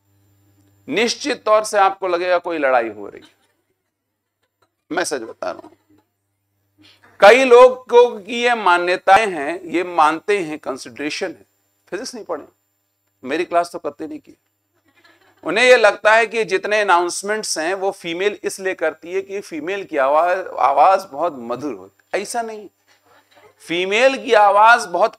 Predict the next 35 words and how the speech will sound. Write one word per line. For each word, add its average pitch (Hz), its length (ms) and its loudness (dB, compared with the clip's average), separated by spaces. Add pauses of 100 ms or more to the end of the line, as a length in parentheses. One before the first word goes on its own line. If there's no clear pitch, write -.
कर्कश 190 540 4
होती 123 320 -12
है, 101 140 -20
श्रिल 226 360 -4
होती 131 440 -12
है, - 60 -20 (280)
कानों 196 320 4
को 226 120 -2
चुभने 220 360 -2
वाली 185 260 2
होती, 120 420 -14
इसलिए 226 280 0
अनाउंसमेंट्स 202 540 -4
फीमेल 180 300 -10
करती 143 340 -12
है। 120 100 -18 (3000)
अब 208 120 8
आपने 269 380 8
कभी 254 300 2
अगर 254 500 4 (340)
लोकल 196 420 8
रेलवे 226 400 6
स्टेशन 196 420 -2
पे 175 120 -2
गए 139 240 0
हों, 117 260 0
जहां 175 260 4
पर 185 120 0
कभी 170 220 0
कंप्यूटर 156 380 0
वम्प्यूटर 156 280 0
खराब 147 300 2
हो 117 80 -6
जाता 101 280 -6
है, - 160 -16